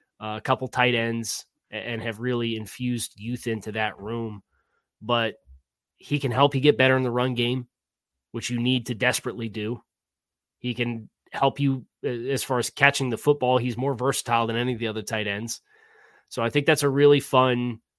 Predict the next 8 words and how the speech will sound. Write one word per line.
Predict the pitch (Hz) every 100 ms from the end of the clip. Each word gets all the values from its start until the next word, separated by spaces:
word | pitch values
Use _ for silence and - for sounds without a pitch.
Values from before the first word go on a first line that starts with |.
| _
chess | - 160 165
piece | - 160 139
to | -
go | 107 131 139
to | 143 -
Tampa | 120 135 131 120
Bay, | 101 139 139 123 110 110 - _ _ _ _ _ _ _ _
where | 113 123 120 117 117 117 110